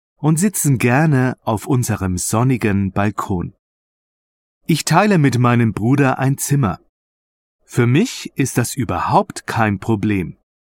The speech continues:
Ich schlafe auf der rechten Seite, mein Bruder auf der linken Seite. Wir haben auch jeder unseren eigenen Schreibtisch. Aber wir teilen uns ein langes Regal mit vielen Büchern.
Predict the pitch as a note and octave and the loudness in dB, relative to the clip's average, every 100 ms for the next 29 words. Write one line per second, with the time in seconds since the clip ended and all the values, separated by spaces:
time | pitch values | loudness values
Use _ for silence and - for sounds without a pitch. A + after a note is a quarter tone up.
0 | _ _ _ _ _ - C3 - A#2+ A#2+ | _ _ _ _ _ -4 -2 0 2 2
1 | B2 B2+ B2 A2+ - G#2 F#2+ F3 - G#3 | 2 -2 -2 -4 -4 -2 0 -2 0 0
2 | D3+ C#3 C3+ - C#3 C#3 - _ _ _ | 2 4 2 2 0 -2 -8 _ _ _
3 | _ - A2+ A2+ G#2 - G2 G2 G2+ D3+ | _ -4 -2 0 -2 -4 -4 -2 -2 -4
4 | - _ - A2+ - F3 F#3+ A3 - C3+ | -8 _ -6 -4 0 2 2 0 -2 -2
5 | A#2+ F#2+ - F2+ - _ _ _ _ _ | 0 -2 -4 -8 -12 _ _ _ _ _
6 | _ _ _ _ B2+ C3+ F3 F3+ D3 A#2+ | _ _ _ _ 2 4 4 4 2 0
7 | - - C3 G3 G#3+ G3+ - - A#2 A2+ | -2 0 2 2 2 0 -2 -2 0 0
8 | G2 G2 F#2+ - A#2+ D3 F3 D3+ C#3 - | -2 -2 -4 -2 0 2 2 2 2 0
9 | F2+ G2 B2+ - F#2+ - - - _ _ | 0 0 -2 -4 -6 -6 -8 -12 _ _
10 | _ _ _ _ _ _ A#2 A2+ A2 G2+ | _ _ _ _ _ _ -2 0 0 0
11 | G2 - A2 D3+ D3+ C3+ B2+ A#2+ - - | -2 0 2 2 2 2 0 0 -4 -6
12 | F#2+ F2+ F2+ A2 E3+ E3 - A#2 G#2 G#2+ | -4 -4 0 2 2 0 0 -2 0 2
13 | G#2+ G#2+ G#2 _ _ _ - F2+ - - | 2 0 -2 _ _ _ -8 -8 -8 -4
14 | C3 C3+ C3 - A#2 A#2+ F#2+ D2+ - | 0 2 2 0 -2 0 -4 -6 -12